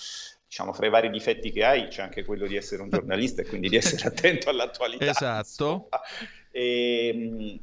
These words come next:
Speaker 1: beh, il, l'attualità in questo caso è data dal centodieci per cento. Beh, la lezione però eterna è che, eh, se un, eh, presidente si mette di traverso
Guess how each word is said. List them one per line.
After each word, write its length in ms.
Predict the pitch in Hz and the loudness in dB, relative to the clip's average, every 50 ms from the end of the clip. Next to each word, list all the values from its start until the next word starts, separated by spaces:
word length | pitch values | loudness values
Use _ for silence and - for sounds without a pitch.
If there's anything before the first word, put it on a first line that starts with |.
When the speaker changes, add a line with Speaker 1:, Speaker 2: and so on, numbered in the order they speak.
| - - - | -8 -4 -2
Speaker 1:
beh, 220 | - - - - - | -2 -2 -2 -2 -4
il, 680 | 123 120 113 117 117 110 107 101 - - - 98 92 76 | -4 -2 0 0 0 0 0 -2 -4 -4 -4 -4 -2 -2
l'attualità 420 | 90 - - 110 110 113 110 135 | -2 0 2 2 2 6 6 6
in 80 | 135 135 | 6 6
questo 220 | 117 110 - 113 | 2 0 0 2
caso 200 | 107 117 113 117 | 2 2 2 2
è 40 | 107 | 0
data 200 | 104 104 - 104 | 0 2 2 2
dal 160 | 101 104 98 | 2 0 0
centodieci 480 | - - 110 - 110 107 107 104 - - | -2 -4 -6 -4 -6 -6 -6 -8 -10 -10
per 140 | - - | -14 -14
cento. 320 | - - 95 - - - - | -14 -14 -16 -14 -12 -8 -2
Beh, 200 | - 208 - - | 0 0 0 2
la 100 | 107 104 | 2 0
lezione 420 | 107 113 - - - 175 151 127 - | 0 0 -2 -2 -2 -2 0 0 0
però 240 | - - 131 131 | 2 2 4 4
eterna 640 | 156 180 - - 147 175 196 202 - 135 113 101 95 | 2 2 2 4 4 4 2 0 0 -2 0 0 0
è 240 | - 101 107 98 - | 0 0 0 0 -2
che, 340 | - - 110 104 98 95 - - | -4 -2 -2 0 0 -2 -4 -4
eh, 260 | 101 104 101 95 90 - | -4 -2 -2 -2 -4 -4
se 440 | - - - - 127 127 131 127 127 | -6 -6 -4 0 2 2 2 0 -2
un, 220 | 123 113 117 117 113 | -4 -4 -4 -4 -4
eh, 380 | 107 107 - - 120 - - - | -4 -6 -6 -4 -4 -6 -6 -6
presidente 680 | - 107 107 113 110 - 135 131 113 104 - - - | -6 -6 -6 2 6 8 8 8 8 6 0 -4 -6
si 140 | - - 95 | -8 -6 -6
mette 300 | 107 117 120 117 - 104 | -4 -6 -6 -6 -8 -10
di 120 | 87 101 | -10 -8
traverso 760 | - - - 104 120 123 113 104 - - - - 95 90 - | -4 0 2 4 6 6 6 4 2 -2 -12 -12 -12 -12 -12